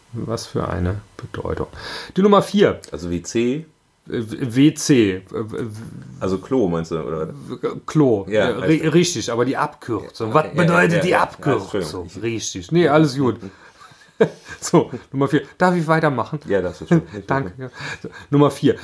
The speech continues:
Speaker 1: Die Kirche des fliegenden Spaghetti-Monsters. Des fliegenden Spaghetti-Monsters.
Speaker 2: Die auch bei jedem Quiz zweimal vorkommt,
Speaker 1: Ähm,
Speaker 2: gefühlt.
Speaker 1: aber
Speaker 2: Aber
Speaker 1: mindestens. Und genau so habe ich's geschrieben. Müsste zumindest den Quizzerinnen und Quizzern aus der Lotta bekannt sein.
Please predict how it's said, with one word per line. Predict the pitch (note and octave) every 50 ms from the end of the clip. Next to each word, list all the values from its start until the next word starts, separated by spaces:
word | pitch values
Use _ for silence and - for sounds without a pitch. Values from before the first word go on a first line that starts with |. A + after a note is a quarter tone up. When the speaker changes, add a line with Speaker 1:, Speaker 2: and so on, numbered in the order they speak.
| - - - - -
Speaker 1:
Die | A#2 -
Kirche | - - F3+ G3 G3 - G3+ E3+
des | D3+ C3+ B2
fliegenden | - - - D#3 D#3 E3+ D#3 E3 D#3+ D3+ D3
Spaghetti-Monsters. | C#3 - - C#3 C3 A#2+ B2+ A#2 - - G#2+ G2 F#2+ F#2 F#2 F#2 F2+ F2+ - - F2+ E2+ E2 - - - - _ _ _ _ _ _ _ _ _ _ _ _
Des | - G2+ -
fliegenden | - - - - B2+ C3 C#3 C#3+ C3+ B2 B2 B2 A2 A2+ A2+ A2+
Spaghetti-Monsters. | A2 - - A#2 A2 G2 G#2+ G#2 G2 F2 - - G2 F2 F#2 F#2+ F#2 G2 - D3+ - - - - - G#2+ F#2+ G2 - - - - - _ _ _ -
Speaker 2:
Die | G#2 G#2+
auch | G#2+ A2 - - A2
bei | A#2+ A#2+
jedem | A#2 A#2+ C#3 C3+ C3+
Quiz | - - C3 B2 - -
zweimal | - G#2+ A2 A2+ A2+
vorkommt, | - - B2 B2+ - - G2 F2+
Speaker 1:
Ähm, | C#3 B2+ A#2+ B2
Speaker 2:
gefühlt. | C3+ C#3+ D3 - G2+ G2 F#2+ -
Speaker 1:
aber | - - D#3+ D3+ D#3
Speaker 2:
Aber | D#3 D3 D3
Speaker 1:
mindestens. | D3 E3+ D#3+ C#3+ C#3+ C3 - - C#3 B2 A2 -
Und | D#3+ D3 C3 B2+
genau | C#3+ C#3+ C#3 C#3+ C#3+
so | C3+ C#3 C#3+
habe | C#3+ C3+ C#3+
ich's | C#3+
geschrieben. | - D3+ - - - D#3 D3+ C3+ B2 A#2+
Müsste | B2+ C3 D#3 - C#3 -
zumindest | - D3+ C#3 C#3 D3 D#3 D3+ D3+ -
den | C#3 B2 A#2+
Quizzerinnen | - - C#3 D#3 D3+ D3+ C#3+ A#2+ C#3 C3 C3+ C3
und | A#2+ A2
Quizzern | - - - D#3+ D3 C3 A#2+ A2+
aus | A#2 A#2 A2+
der | - C3 A2+
Lotta | A2+ B2+ - B2 G2+
bekannt | F#2 F#2 - - - G2 G2 F#2 -
sein. | - G#2+ G#2 A2+ B2+